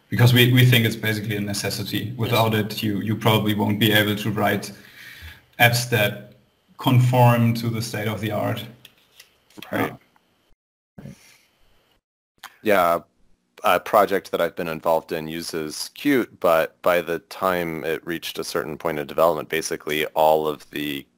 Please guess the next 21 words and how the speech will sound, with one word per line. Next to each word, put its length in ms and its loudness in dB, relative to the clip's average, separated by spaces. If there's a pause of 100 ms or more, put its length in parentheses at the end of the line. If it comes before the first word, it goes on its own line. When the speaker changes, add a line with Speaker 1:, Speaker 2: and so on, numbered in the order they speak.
Speaker 3:
widgets 440 -6
were 100 -6
just 200 -8
custom 440 -6
anyhow 440 -4
to 180 -12
get 180 -6
the 100 -6
exact 480 -6
look 180 -8
and 160 -10
feel 200 -2
that 160 -8
they 100 -4
wanted 380 -6
everywhere. 580 -4 (960)
Speaker 2:
Yeah, 160 -4 (100)
and, 240 4
and 160 6
we 80 4
definitely, 680 0